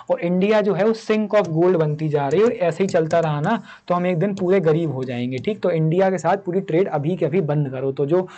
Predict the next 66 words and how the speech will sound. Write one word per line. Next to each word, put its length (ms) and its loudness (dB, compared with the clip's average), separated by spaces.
रोम 240 2
होता 300 0
है 160 2
वो 120 -2
क्या 140 0
करता 280 -2
है, 100 2
वो 220 2
पूरी 300 -2
की 100 -4
पूरी 240 -4
ट्रेड 300 -2
पे 100 0
बैन 220 -2
लगा 280 -4
देता 240 -8
है 80 -6
प्लिनी 380 0
के 120 -4
बाद, 260 -8
ठीक 200 -4
है। 100 -2
तो 60 2
ये 220 4
चीज़ 200 0
होती 260 2
है। 60 6
अब 160 2
देखो, 260 2
अब 140 -2
देखो, 220 4
रोम 280 2
के 100 2
साथ 160 2
जो 120 4
ट्रेड 200 0
बंद 300 2
होती 220 0
है 60 2
तो 100 -2
इंडिया 320 0
में 120 -2
गोल्ड 280 4
वगैरह 300 2
आना 280 -6
बंद 300 0
हो 120 0
जाता 300 -2
है। 60 2
जब 120 0
इंडिया 380 0
में 140 0
गोल्ड 300 4
वगैरह 300 4
आना 260 0
बंद 240 0
होता 200 0
है 80 4
तो 80 0
इसके 180 -2
साथ 180 0
एक 120 2
नुकसान 420 -4
क्या 140 2
होता 260 -2
है 140 -2